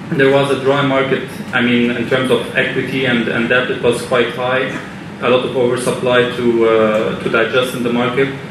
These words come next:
But recently, I believe from, in terms of equity, more on private equity, perhaps on the capital markets, we have seen also quite, uh, quite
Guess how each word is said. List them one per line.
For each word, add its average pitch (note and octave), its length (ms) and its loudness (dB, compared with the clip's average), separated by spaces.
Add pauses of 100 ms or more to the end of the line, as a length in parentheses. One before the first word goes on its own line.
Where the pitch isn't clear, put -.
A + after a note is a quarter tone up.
(220)
But B2 200 0
recently, C3 640 0
I A#2 160 0
believe B2 260 -2
from, A#2+ 220 0 (100)
in A#2 160 -4
terms C3 220 -2
of - 180 0 (240)
equity, D3 480 -2
more C3+ 160 0
on A#2+ 160 0
private D3 320 0
equity, D3+ 640 0 (640)
perhaps C3+ 320 2
on C3 80 -2
the B2 100 -4
capital C#3 380 -4
markets, B2+ 480 -2 (400)
we C3 80 2
have B2 160 2
seen C3+ 200 -4
also A#2+ 360 -2
quite, A#2+ 460 0
uh, A#2 640 0 (160)
quite B2 280 0